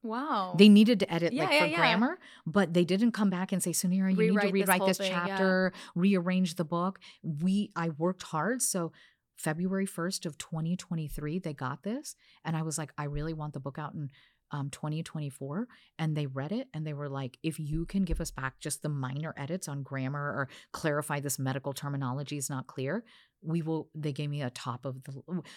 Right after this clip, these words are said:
Speaker 2: coming out in January is, like, at the top of the pub date. Like, you're at the top of the pure, like, top of the stack. Like, you're coming out front. So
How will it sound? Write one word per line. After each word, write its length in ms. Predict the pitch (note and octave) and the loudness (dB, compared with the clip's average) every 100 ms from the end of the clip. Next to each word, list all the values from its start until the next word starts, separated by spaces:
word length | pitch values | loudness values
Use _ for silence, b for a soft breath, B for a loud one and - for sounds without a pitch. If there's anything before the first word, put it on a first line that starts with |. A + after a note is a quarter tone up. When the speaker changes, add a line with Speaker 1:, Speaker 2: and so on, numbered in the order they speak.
| B D3+ D3 - | B -18 -14 -6
Speaker 2:
coming 240 | F3 F3 | -2 0
out 80 | E3 | -2
in 80 | D#3 | -6
January 340 | C#3+ C#3 F3 | -4 -4 -4
is, 100 | F3 | -4
like, 140 | C#3 C3 | -6 -8
at 60 | |
the 80 | B2+ | -10
top 260 | - C3 A#2+ | -8 -6 -6
of 100 | A#2+ | -6
the 60 | |
pub 260 | A#2 - B2 | -6 -8 -8
date. 200 | A2+ G2+ | -8 -8
Like, 140 | B2+ D3 | -6 -2
you're 100 | C3+ | -2
at 80 | |
the 80 | C3+ | -4
top 300 | - C#3 B2+ | -6 -4 -2
of 60 | A#2+ | -4
the 60 | A#2 | -8
pure, 300 | - A#2+ - | -8 -8 -2
like, 160 | C#3 - B B | -2 -4 B B
top 200 | - D3+ | -4 -4
of 80 | C3+ | -2
the 60 | C3 | -6
stack. 360 | - A#2+ - | -6 -6 -4
Like, 160 | B2 A#2 | -6 -4
you're 140 | E3 | -4
coming 260 | D#3+ E3 D3+ | -2 -4 -2
out 180 | B2+ A#2+ | -4 -4
front. 400 | - G#2 - - | -6 -8 -8 -6
So 240 | - C3+ | -2 -2